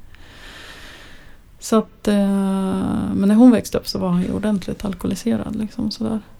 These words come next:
Så att, och, och det är också det här med att ha fått hört väldigt mycket.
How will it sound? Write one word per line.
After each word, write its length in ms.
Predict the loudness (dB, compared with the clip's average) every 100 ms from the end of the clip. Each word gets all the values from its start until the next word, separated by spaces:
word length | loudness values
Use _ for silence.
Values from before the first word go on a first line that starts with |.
| -12
Så 140 | -4
att, 80 | -2
och, 300 | 2 4 6
och 100 | 4
det 200 | 6 6
är 120 | 6 4
också 380 | 0 -4 0
det 100 | 2 2
här 220 | 4 4
med 240 | 4 2
att 240 | 0 -2 -4
ha 80 |
fått 360 | -6 -4 -4 -6
hört 560 | -10 0 2 2 0 -2
väldigt 300 | -2 -2 -4
mycket. 540 | -4 -8 -6 -4